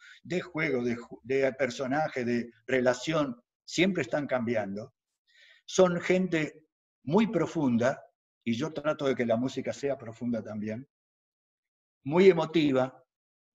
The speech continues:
y yo trato de que la música sea con emoción, y sobre todo que tenga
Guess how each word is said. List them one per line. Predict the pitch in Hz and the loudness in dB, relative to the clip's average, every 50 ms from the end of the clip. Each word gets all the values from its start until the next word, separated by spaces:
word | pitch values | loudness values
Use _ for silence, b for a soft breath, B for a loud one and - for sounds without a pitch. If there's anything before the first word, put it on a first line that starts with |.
| _ _ _ _ _ _ _ _ - | _ _ _ _ _ _ _ _ -4
y | 127 113 107 | -2 -2 2
yo | 117 135 135 | 2 2 2
trato | 135 139 135 127 - 139 127 | 2 0 0 0 0 0 0
de | 123 120 110 | 0 0 -2
que | - 113 107 | -4 -4 -4
la | 107 107 | -4 -4
música | 120 117 - - 120 117 104 | -4 -6 -6 -6 -6 -6 -6
sea | - - 127 123 120 117 120 - - _ _ | -6 -4 -4 -2 -4 -4 -6 -10 -18 _ _
con | - 120 113 113 | -4 -2 -2 -2
emoción, | 110 101 98 - - 135 131 120 120 127 131 - _ _ _ _ _ _ _ _ _ _ - | -2 -4 -6 -6 -2 -2 0 0 -2 -4 -8 -12 _ _ _ _ _ _ _ _ _ _ -6
y | 147 151 | -6 -4
sobre | - - 165 160 160 160 160 | 0 0 0 0 0 -2 -2
todo | 160 185 180 185 175 190 190 185 190 | 0 2 4 4 4 4 2 2 0
que | - 143 | -4 -4
tenga | - 156 156 160 156 156 160 156 - - | -4 -4 -6 -2 0 0 0 0 -2 -10